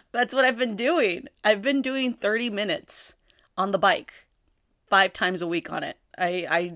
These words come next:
take two days off. And I've been doing thirty minutes, and I, I do it while I watch T V.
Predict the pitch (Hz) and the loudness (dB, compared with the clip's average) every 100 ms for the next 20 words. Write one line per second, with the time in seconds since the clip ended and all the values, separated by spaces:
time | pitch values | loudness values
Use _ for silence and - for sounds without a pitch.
0 | - - 202 - 214 190 180 170 165 - | -8 -6 -6 -6 -6 -4 -2 -2 -4 -10
1 | _ _ _ - - _ - 202 214 247 | _ _ _ -20 -20 _ 2 4 4 2
2 | 262 269 247 226 226 196 196 202 - - | 0 0 0 0 0 -2 -4 -4 -8 -8
3 | - 202 185 170 - 185 190 185 185 190 | -2 -2 0 -4 0 2 2 0 -4 -8
4 | 156 220 247 - 185 180 180 180 175 180 | -6 -2 0 0 0 0 2 2 0 0
5 | - - 208 220 294 - | -6 -10 -8 -6 -6 -8